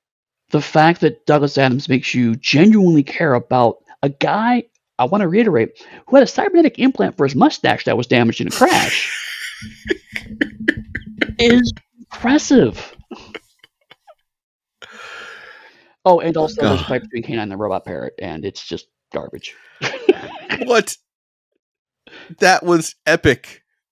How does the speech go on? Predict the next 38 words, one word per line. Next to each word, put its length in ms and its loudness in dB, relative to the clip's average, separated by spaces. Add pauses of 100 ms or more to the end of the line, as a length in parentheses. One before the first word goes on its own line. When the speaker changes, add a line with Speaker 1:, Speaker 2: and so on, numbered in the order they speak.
Speaker 2:
K 180 0
nine 300 2
shooting 540 -2
blasters, 580 4
Speaker 1:
K 60 4
nine 440 8
Speaker 2:
the 100 0
parrot 260 4
Speaker 1:
went 200 8
Speaker 2:
dropping 500 0
Speaker 1:
circle 260 -2
Speaker 2:
energy 220 2
Speaker 1:
for 100 -2
five 460 0
Speaker 2:
bombs. 160 -8
Speaker 1:
minutes. 560 -10
<laughs> 60 2 (2500)
Speaker 2:
And 300 -2
the 120 -2
Doctor 360 2
and 180 -10
Kimus 460 -8
making 280 -4
it 100 -6
look 260 -4
deadly 440 -2
as 140 -2
they 140 2
avoid 640 0
the 340 -2
drawn 520 0
in 240 -4
pieces 560 -4
<laughs> 20 0
of, 140 -2 (580)
of 140 -14 (240)
Speaker 1:
Where 120 8
the, 60 -2